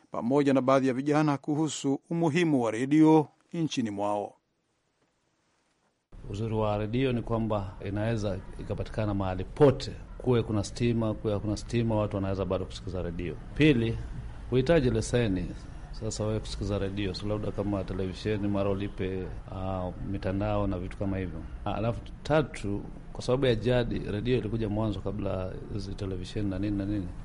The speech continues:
Speaker 2: Watu huwa wanaamini redio sana. Jambo likisemwa kwa redio, utasikia hata kule mashinani watu wakisema, "Hili jambo ni kweli kwa sababu hata redio ilisema." Redio bado ina um-, umuhimu, watu wa-, wanaendelea kuiamini.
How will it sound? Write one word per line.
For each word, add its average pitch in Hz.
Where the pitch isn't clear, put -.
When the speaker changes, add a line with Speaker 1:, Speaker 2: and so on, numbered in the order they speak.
Speaker 2:
Watu 127
huwa 120
wanaamini 104
redio 101
sana. 90
Jambo 135
likisemwa 110
kwa 104
redio, 107
utasikia 113
hata 120
kule 123
mashinani 113
watu 107
wakisema, 107
"Hili 139
jambo 123
ni 104
kweli 185
kwa -
sababu 131
hata 120
redio 113
ilisema." 90
Redio 120
bado 123
ina 110
um-, 107
umuhimu, 120
watu 127
wa-, 107
wanaendelea 107
kuiamini. 101